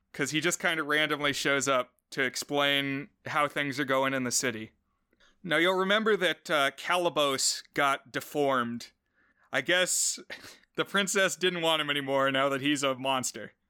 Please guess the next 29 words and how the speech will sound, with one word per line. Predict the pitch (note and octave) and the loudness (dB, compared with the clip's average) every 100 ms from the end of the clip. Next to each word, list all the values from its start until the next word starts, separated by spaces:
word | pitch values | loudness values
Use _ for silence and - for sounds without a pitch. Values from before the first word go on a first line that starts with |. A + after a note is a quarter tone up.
| _ - - | _ -20 -4
Which, | D3 D#3 - | -2 -2 -2
I | E3 | 0
mean, | E3+ | 2
I | E3+ | 2
guess | G#3 G#3 | 2 2
that's | G3+ F3+ - | 0 0 -2
fair. | - E3 E3 E3 D#3+ _ _ _ _ _ _ | 0 4 4 2 0 _ _ _ _ _ _
But, | D#3+ D#3 - | 0 0 -4
uh, | E3 G#2 G3+ | -14 -4 -2
again, | G3 C#4 F3+ | 2 2 0
we've | B3 | -2
never | C#4 C4+ | 0 0
seen | - C#4+ D4 | 2 0 2
Calibos. | G3 C#3+ B2+ B2 B2+ G3 | 0 0 -4 -10 -10 -4
We | B3 | 0
don't | B3+ A#3 | 0 2
know | A#3 A3+ A3 G#3+ - - G3 | 4 4 4 2 -6 -6 0
what | F#3+ G3+ | 2 0
he's | - G3 E3+ | -2 -6 -2
really | F#3 F3+ E3 | 0 0 2
like | D3+ C#3 C#3 - - _ _ | 2 2 2 -4 -20 _ _
or | D3 C#3+ C#3+ C#3+ D3+ | 2 4 4 2 2
what | E3 E3+ - _ _ _ | 2 2 -2 _ _ _
he's | C#3+ F3 | -8 -6
feeling | - F3+ F3 C#3+ | 0 2 2 2
about | B2+ B2+ B2 | 0 -2 -2
this | C3 | -6
whole | - A#2+ | -2 -4
thing. | A#2+ B2+ A2 | -2 -4 -4